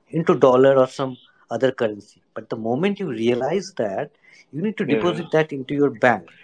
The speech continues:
Speaker 1: And the
Speaker 2: That,
Speaker 1: moment
Speaker 2: that's
Speaker 1: you
Speaker 2: called,
Speaker 1: do that,
Speaker 2: uh,
Speaker 1: so there are
Speaker 2: that,
Speaker 1: taxable
Speaker 2: uh,
Speaker 1: laws
Speaker 2: got it,
Speaker 1: around.
Speaker 2: got it. You see, that's called network effect. Okay. Right now, if I want to transfer, let's say, uh, my son is studying in U S and I want to pay fees for his education in U S. So I will,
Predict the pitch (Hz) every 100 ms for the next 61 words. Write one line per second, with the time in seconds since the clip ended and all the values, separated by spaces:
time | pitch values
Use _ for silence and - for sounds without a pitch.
0 | _ 117 147 180 170 180 190 202 220 214
1 | 180 - - 190 165 175 160 160 151 139
2 | 143 139 131 135 123 117 156 127 117 113
3 | - _ _ _ 135 127 196 143 143 175
4 | - 196 202 156 143 175 180 180 - 107
5 | 95 - _ _ 131 127 151 - - -
6 | - - - 135 156 196 208 208 185 190
7 | 185 170 175 180 202 175 156 156 - 180
8 | 160 151 170 165 156 139 131 127 - -
9 | 143 139 139 135 151 151 143 - 131 139
10 | 139 135 120 110 107 - 127 139 143 147
11 | - 143 147 143 143 143 - - 135 131
12 | 131 135 - 131 123 135 127 135 127 120
13 | 110 113 123 - - - - - 156 143
14 | 143 160 165